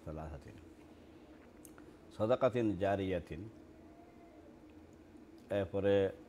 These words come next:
আও ওয়ালাদিন সালিহুন, ওয়ালাদিন সালিহিন ইয়াদউ লাহু। এরপরে বলছিলাম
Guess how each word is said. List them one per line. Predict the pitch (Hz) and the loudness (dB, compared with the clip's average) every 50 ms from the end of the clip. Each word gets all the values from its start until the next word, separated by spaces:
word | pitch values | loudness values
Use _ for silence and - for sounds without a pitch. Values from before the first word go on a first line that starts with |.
| - - | -6 2
আও | 98 101 98 | 6 6 8
ওয়ালাদিন | 98 101 110 117 120 117 117 104 101 | 8 8 8 8 8 6 4 4 2
সালিহুন, | 92 - - 104 101 95 95 90 87 98 117 131 147 - - - - - - - - - - - | -2 0 2 4 4 4 4 2 2 2 0 0 -2 -8 -16 -18 -20 -20 -20 -20 -20 -18 -8 -2
ওয়ালাদিন | 90 101 107 117 117 104 110 101 95 | 2 6 8 8 8 8 6 2 2
সালিহিন | - - 104 101 92 90 87 87 117 131 143 135 - - | 2 4 4 4 4 4 2 2 4 2 2 0 -2 2
ইয়াদউ | 98 107 104 101 95 92 87 82 | 4 4 6 6 4 4 4 2
লাহু। | 82 92 98 87 80 - - - - - - - - - - - - - - - - - - - - - - - - - | 2 2 2 0 -2 -4 -6 -20 -20 -20 -20 -20 -20 -18 -18 -18 -18 -18 -20 -20 -20 -20 -20 -20 -20 -20 -20 -14 -4 4
এরপরে | 101 104 101 - 113 117 127 | 4 4 6 6 6 6 6
বলছিলাম | 117 107 107 101 - - 123 127 127 123 | 6 6 2 2 2 0 2 2 2 2